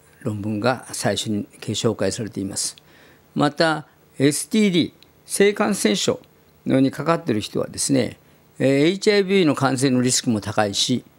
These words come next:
えー、いろいろな集団期の合併症を起こすリスクも高い。で、えー、この、おー、エスティーディー、えー、性感染症に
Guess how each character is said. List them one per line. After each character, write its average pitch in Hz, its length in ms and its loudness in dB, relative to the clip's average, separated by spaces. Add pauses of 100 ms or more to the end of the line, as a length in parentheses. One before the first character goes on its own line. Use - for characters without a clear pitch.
(340)
え 127 480 2
ー、 - 20 4
い 143 40 4
ろ 170 180 2
い - 20 2
ろ 170 60 2
な 160 300 0
集 151 240 2
団 147 200 2
期 131 100 -2
の 113 120 0
合 113 140 0
併 135 260 0
症 117 200 0
を 107 40 -2
起 - 40 -12
こ 123 120 2
す - 220 -4
リ 131 160 2
ス - 120 -6
ク 120 80 -4
も 101 100 -2
高 101 260 -8
い。 101 120 -10 (640)
で、 117 400 0
え 110 40 0
ー、 - 20 -4
こ - 120 -6
の、 117 180 0
お 104 640 -4 (300)
ー、 117 80 -2
エ 110 40 -2
ス - 120 -4
テ 135 240 4
ィ 120 60 -4
ー 139 180 -4
デ 139 140 0
ィ 117 80 4
ー、 - 60 -6 (480)
え 113 380 2
ー、 104 40 -2
性 135 240 2
感 127 220 -2
染 127 200 0
症 107 200 -4
に 110 200 -4